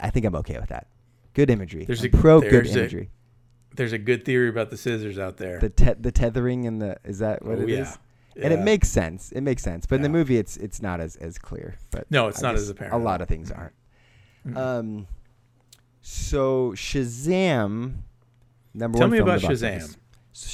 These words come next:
Speaker 1: Shazam, I saw a preview screening, which is really interesting 'cause there were no Rotten Tomato scores. I had no idea if this was going to be a hit with critics. I had no idea if it'd be a hit with audiences. I mean, it was a preview screening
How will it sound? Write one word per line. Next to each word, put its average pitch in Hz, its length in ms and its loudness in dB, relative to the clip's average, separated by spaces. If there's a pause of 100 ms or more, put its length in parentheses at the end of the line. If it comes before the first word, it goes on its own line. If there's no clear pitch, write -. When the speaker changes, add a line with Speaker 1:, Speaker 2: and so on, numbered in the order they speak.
(120)
Speaker 1:
Shazam, 131 440 -6
I 165 100 -10
saw 208 220 0
a - 60 -8
preview 98 320 -2
screening, 65 420 -10
which 117 180 -8
is 127 80 -4
really 233 180 -4
interesting 135 360 -8
'cause 87 120 -12
there 98 80 -4
were 101 40 -2
no 143 140 0
Rotten 123 260 0
Tomato 80 260 -8
scores. 73 540 -12 (240)
I - 80 -6
had 117 140 -4
no 131 360 0
idea 82 640 -4
if 82 120 -16
this 95 180 -8
was 85 120 -6
going 80 220 -8
to 82 140 -10
be 69 360 -10
a - 100 -12
hit - 240 -10
with - 180 -14
critics. - 580 -8 (380)
I 101 120 -8
had 92 180 -10
no 95 220 -8
idea 82 720 -8 (220)
if - 80 -12
it'd 95 80 -8
be 113 120 -6
a - 40 -6
hit 90 100 -6
with - 160 -10
audiences. 120 920 -4 (260)
I - 40 -14
mean, 104 260 -8
it 113 100 -10
was 110 180 -6
a 101 60 -6
preview 95 320 -4
screening 85 540 -10